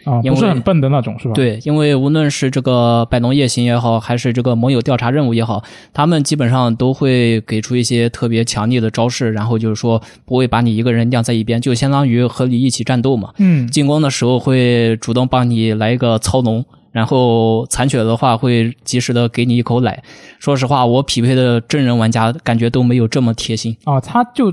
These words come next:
Speaker 1: 其实还是，呃，就连，连配合都有的是吧？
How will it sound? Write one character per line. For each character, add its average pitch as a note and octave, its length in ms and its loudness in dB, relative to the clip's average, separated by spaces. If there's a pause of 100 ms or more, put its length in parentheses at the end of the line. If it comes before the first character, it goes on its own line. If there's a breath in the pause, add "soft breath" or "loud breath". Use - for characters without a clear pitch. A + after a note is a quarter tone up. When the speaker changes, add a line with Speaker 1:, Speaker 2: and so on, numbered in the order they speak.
(120)
Speaker 1:
其 A3+ 120 -2
实 G#3+ 120 0
还 D#3 260 -2
是， F3 340 0 (360)
呃， E3 80 -10
就 G#3+ 240 -4
连， E3 300 -2
连 F#3+ 380 2 (480)
配 F#3+ 200 0
合 E3 180 -2
都 F#3+ 140 0
有 C#3 160 -2
的 G2+ 100 -12
是 C3+ 140 -6
吧？ A2 140 -12